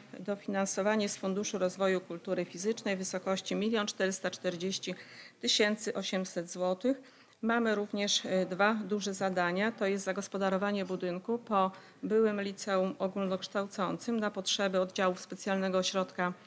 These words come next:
szkolno-wychowawczego w Rudniku, kwota dziesięć milionów dziewięćset osiem tysięcy dziewięćset czterdzieści dwa złote i pięćdziesiąt groszy. I tutaj też mamy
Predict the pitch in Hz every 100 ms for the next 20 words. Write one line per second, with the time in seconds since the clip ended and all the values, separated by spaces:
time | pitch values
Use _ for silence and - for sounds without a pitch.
0 | - - - - - 202 196 190 196 185
1 | 185 - 185 185 180 175 180 190 240 240
2 | - 202 196 180 214 220 220 214 202 202
3 | 196 190 202 196 190 185 175 - 165 -
4 | - 226 226 190 190 185 185 180 - 180
5 | 165 170 - 196 208 214 208 202 202 190
6 | - - - _ 233 240 226 214 214 -
7 | 202 196 196 196 - - 240 - 240 233
8 | 202 208 208 - 190 190 185